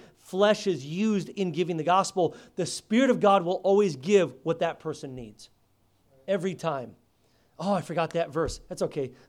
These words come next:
Jesus already gave it to them in their heart. You know? And, uh, look at, uh, back at our text here in, in, uh, verse number, uh, nineteen.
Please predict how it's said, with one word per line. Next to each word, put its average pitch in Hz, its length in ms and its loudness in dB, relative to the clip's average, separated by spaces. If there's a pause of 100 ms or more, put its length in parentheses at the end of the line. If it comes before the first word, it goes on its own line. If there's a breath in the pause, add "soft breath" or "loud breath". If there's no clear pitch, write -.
(140)
Jesus 156 360 -6
already 151 180 -2
gave 139 180 -4
it 120 80 -14
to 139 80 -12
them 127 140 -8
in 120 80 -10
their 110 120 -12
heart. 117 220 -20 (960)
You 147 100 -4
know? 214 300 4 (720)
And, 196 300 6
uh, 180 240 8 (200 loud breath)
look 240 280 2
at, 220 280 6
uh, 185 140 6
back 196 280 4
at 190 60 2
our 170 100 4
text 196 360 0
here 175 120 0
in, 156 160 -2 (120)
in, 165 340 0 (400 soft breath)
uh, 160 260 2
verse 190 360 2
number, 175 460 2
uh, 156 320 6 (840)
nineteen. 180 640 2